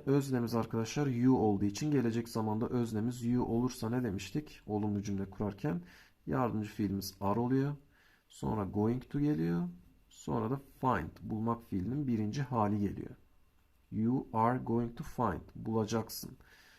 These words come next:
E, ne demiş? Çok daha kolay. Yani çok daha kolay,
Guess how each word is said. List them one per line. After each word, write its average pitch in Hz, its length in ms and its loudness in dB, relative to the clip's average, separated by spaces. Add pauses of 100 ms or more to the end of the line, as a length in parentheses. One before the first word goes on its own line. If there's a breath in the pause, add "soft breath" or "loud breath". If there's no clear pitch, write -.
(280 soft breath)
E, 110 160 0
ne 131 140 2
demiş? 127 280 -2
Çok - 300 -4
daha 160 200 -2
kolay. 107 480 6 (400)
Yani 135 200 -2
çok 147 240 -2
daha 147 160 2
kolay, 123 460 6